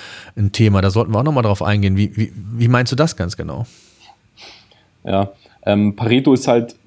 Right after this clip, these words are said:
Speaker 2: dieses, ähm, dieses achtzig zwanzig, ähm, Prinzip und ich hab halt bei einem Template, hab ich, also Seiten, die individuell gestaltet sind, ja,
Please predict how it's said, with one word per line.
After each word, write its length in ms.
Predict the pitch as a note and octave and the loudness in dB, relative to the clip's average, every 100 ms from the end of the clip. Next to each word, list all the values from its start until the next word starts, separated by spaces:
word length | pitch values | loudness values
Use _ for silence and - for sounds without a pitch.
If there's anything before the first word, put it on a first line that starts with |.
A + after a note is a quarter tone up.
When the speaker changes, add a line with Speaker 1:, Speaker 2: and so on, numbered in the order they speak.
| - | -8
Speaker 2:
dieses, 400 | A2 A2+ - - | -4 -4 -6 -6
ähm, 500 | G#2+ G#2+ G#2 G2+ G2 - _ | -2 0 2 0 -2 -10 _
dieses 320 | G#2+ G#2+ G#2+ - | -12 -10 -12 -8
achtzig 460 | - - - A2 | -8 -4 -6 -6
zwanzig, 640 | - G2+ A#2 - B2 - - | -2 -2 -2 -2 -4 -4 -6
ähm, 560 | A2 G#2+ G#2 G#2+ G#2 G#2 _ _ A#2+ | 0 2 2 0 -2 -4 _ _ -14
Prinzip 520 | - A2+ A2+ C3 A#2+ | -2 -2 0 -2 -2
und 380 | - A2 A2 G2+ _ _ | 0 2 2 -2 _ _
ich 200 | G2+ - | -14 -6
hab 200 | A#2+ - | -6 -2
halt 180 | B2+ A#2+ | -2 0
bei 80 | A2 | 2
einem 220 | A#2 A2+ | 2 2
Template, 440 | A#2 B2 C3 A#2 A#2 | 0 -2 2 0 0
hab 140 | A2 | -4
ich, 220 | B2 - - - - _ _ _ _ | -6 -8 -20 -20 -20 _ _ _ _
also 280 | - A2+ G2+ - _ _ _ _ _ _ _ _ _ _ | -2 -2 -2 -6 _ _ _ _ _ _ _ _ _ _
Seiten, 320 | - B2+ C#3 | -4 -2 -2
die 140 | A#2+ | 0
individuell 540 | C#3+ C#3 B2+ A#2 G2+ A#2 | 2 0 0 0 0 0
gestaltet 500 | A2+ G2+ G#2 G2+ - | -2 -2 -4 -6 -10
sind, 240 | G#2 F#2+ | -10 -6
ja, 300 | G#2 A#2 A2+ | -4 -6 -8